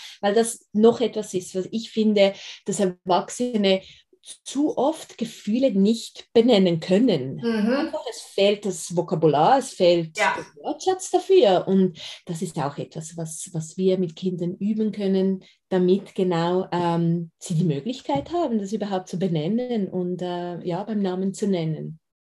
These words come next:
Speaker 2: Genau, ja, mit, mit kleineren Kindern kann man das mit Büchern anfangen, weil tatsächlich gibt es Studien dazu, dass Kinder Gefühle viel früher in Büchern benennen können als im echten Leben.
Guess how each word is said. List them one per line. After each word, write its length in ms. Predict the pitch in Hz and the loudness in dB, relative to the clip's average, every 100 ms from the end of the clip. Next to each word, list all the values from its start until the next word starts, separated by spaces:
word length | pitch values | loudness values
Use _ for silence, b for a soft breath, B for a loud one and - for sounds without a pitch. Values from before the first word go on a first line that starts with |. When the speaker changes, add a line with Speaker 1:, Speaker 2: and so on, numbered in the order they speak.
| _ | _
Speaker 2:
Genau, 480 | 247 247 233 226 226 | 0 2 2 2 0
ja, 300 | 240 247 247 | 6 8 8
mit, 220 | 285 285 254 | 4 -2 -2
mit 160 | 302 | -2
kleineren 500 | 302 294 349 311 320 | 4 4 6 6 4
Kindern 360 | 330 302 285 277 | 2 0 0 2
kann 120 | 269 | 0
man 160 | 269 262 | 2 2
das 180 | 233 233 | 0 0
mit 200 | 233 214 | -4 -2
Büchern 400 | 294 - 349 339 | -2 0 0 0
anfangen, 560 | 294 349 349 330 359 | 0 -2 -2 -2 0
weil 160 | 254 247 | 4 4
tatsächlich 540 | 262 254 285 294 277 | 2 0 -2 -2 -4
gibt 160 | 285 262 | -6 -6
es 120 | 262 | -4
Studien 380 | - 294 320 285 | -4 0 0 4
dazu, 300 | 247 247 269 | 4 2 2
dass 220 | 254 254 | 0 0
Kinder 460 | - 285 294 285 285 B B _ - | -4 -2 4 4 2 B B _ -6
Gefühle 580 | 233 285 302 285 285 - | -4 0 2 4 2 -4
viel 240 | - 330 | 4 4
früher 460 | 330 - 302 311 233 | 4 -2 4 6 6
in 140 | 233 | 2
Büchern 360 | 240 262 359 320 | -2 -2 0 2
benennen 380 | 277 254 254 262 | 0 0 -2 -2
können 220 | 269 226 | -2 -2
als 200 | 220 226 | -2 -2
im 100 | 214 | -4
echten 320 | 214 - 220 | -6 -6 -8
Leben. 320 | 214 233 - | -6 -6 -6